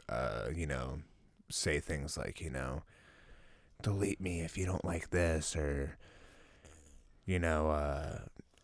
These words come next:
"If you're voting for Trump, you're racist," or whatever. And it's like, well, my big question is, like, what if Trump wins, you know, hypothetically,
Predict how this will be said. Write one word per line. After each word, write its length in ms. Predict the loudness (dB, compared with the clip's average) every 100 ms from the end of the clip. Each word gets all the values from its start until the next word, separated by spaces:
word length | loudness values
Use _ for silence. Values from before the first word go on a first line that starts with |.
| -4
"If 160 | 0 4
you're 140 | 4
voting 360 | 6 4 4 0
for 140 | -2
Trump, 400 | 0 2 2 2 2
you're 120 | 4
racist," 840 | 4 2 2 0 0 0 -4 -4
or 100 | -2
whatever. 360 | 0 2 2 0
And 100 | 0
it's 180 | -2 0
like, 240 | -2 2
well, 240 | 4 4 2 -8 -18 -20 -20 -6
my 240 | 0 2
big 200 | 4 2 2
question 440 | 0 0 0 0
is, 240 | 0 0
like, 280 | 0 0 -2
what 260 | -2 4 4
if 120 | 2
Trump 400 | -2 0 0 0
wins, 680 | -2 0 -2 -4 -6 -10 -14 -20 _ _ _ _ _ -20 _ _
you 100 | -2
know, 140 | 0 2
hypothetically, 1160 | 2 2 0 -2 -2 0 -2 -4 -2 -2 -6